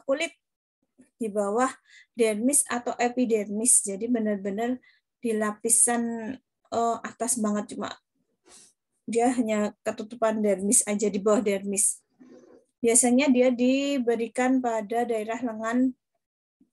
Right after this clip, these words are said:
daerah lengan tangan bagian ventral, jadi bagian dalam sini ya.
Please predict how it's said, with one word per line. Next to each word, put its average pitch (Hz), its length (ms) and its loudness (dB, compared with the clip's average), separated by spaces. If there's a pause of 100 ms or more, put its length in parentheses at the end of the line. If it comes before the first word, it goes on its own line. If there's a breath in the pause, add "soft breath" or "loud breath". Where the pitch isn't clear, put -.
(140)
daerah 220 480 2
lengan 254 400 -2
tangan 247 400 0
bagian 220 480 -2
ventral, 208 480 -4
jadi 190 160 -6
bagian 208 400 0
dalam 196 320 -2
sini 196 400 -4
ya. 170 80 -8